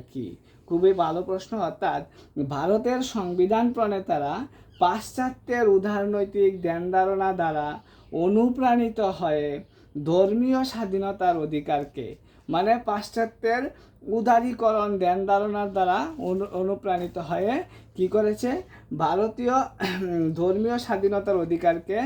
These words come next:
সংবিধানের প্রস্তাবনা সহ পঁচিশ থেকে আঠাশ নং ধারায় লিপিবদ্ধ করেছেন। তাহলে তোমাদের যদি আসে যে কত নং ধারায় লিপিবদ্ধ করা হয়েছে, পঁচিশ থেকে আঠাশ নং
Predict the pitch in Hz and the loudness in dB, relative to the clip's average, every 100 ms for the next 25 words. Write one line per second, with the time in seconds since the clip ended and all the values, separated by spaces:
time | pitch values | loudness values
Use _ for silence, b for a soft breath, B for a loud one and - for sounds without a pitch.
0 | 302 B B - 196 202 214 226 240 240 | -4 B B -2 0 2 0 2 4 4
1 | 240 233 185 - - 254 226 226 226 190 | 0 -2 -4 -2 -2 0 0 0 -4 -4
2 | 175 170 170 B B - 165 165 247 240 | -2 -2 -2 B B -2 -2 0 -2 -2
3 | 226 214 214 190 185 185 B B 127 160 | 0 0 2 0 0 -4 B B -6 -2
4 | 208 240 - 226 214 185 170 165 160 160 | 0 0 -2 -2 0 2 4 4 2 -2
5 | - b 143 156 165 185 180 190 220 226 | -8 b -4 -2 0 0 0 0 0 -2
6 | 147 123 120 131 113 107 - 156 180 185 | -2 -4 -6 -10 -10 -10 -6 -4 -2 -2
7 | 175 180 190 185 190 180 156 160 - 220 | -2 0 0 0 2 2 0 -2 -4 -4
8 | 165 160 - 175 175 214 233 240 220 214 | -4 -6 -6 -6 -4 -2 0 0 4 4
9 | 208 202 208 196 202 208 208 208 202 208 | 4 0 -6 -8 -6 -6 -2 -2 -2 -4
10 | 214 247 285 - B B - 170 170 180 | -8 -8 -10 -12 B B -6 -6 -4 -6
11 | - 190 185 233 285 - B B 147 156 | -4 -6 -6 -4 -6 -6 B B -4 -2
12 | 220 233 220 202 | -4 -4 -4 -4